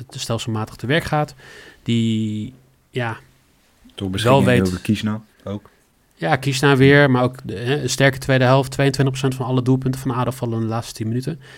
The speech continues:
Speaker 1: Ik denk dat Zwolle hier het best wel lastig gaat krijgen, zeker in de tweede helft. Toch is ado niet favoriet,
Speaker 2: Ja.
Speaker 1: maar
Speaker 2: Nou ja, ik, ik geef je gelijk, ik zie het ook niet, eh, ik,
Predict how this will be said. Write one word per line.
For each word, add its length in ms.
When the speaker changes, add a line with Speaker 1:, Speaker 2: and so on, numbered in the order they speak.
Speaker 1:
Ik 160
denk 140
dat 100
Zwolle 260
hier 120
het 100
best 160
wel 100
lastig 260
gaat 140
krijgen, 300
zeker 220
in 60
de 60
tweede 240
helft. 280
Toch 360
is 140
ado 260
niet 140
favoriet, 360
Speaker 2:
Ja. 100
Speaker 1:
maar 260
Speaker 2:
Nou 200
ja, 260
ik, 140
ik 180
geef 320
je 220
gelijk, 240
ik 140
zie 240
het 120
ook 160
niet, 320
eh, 440
ik, 180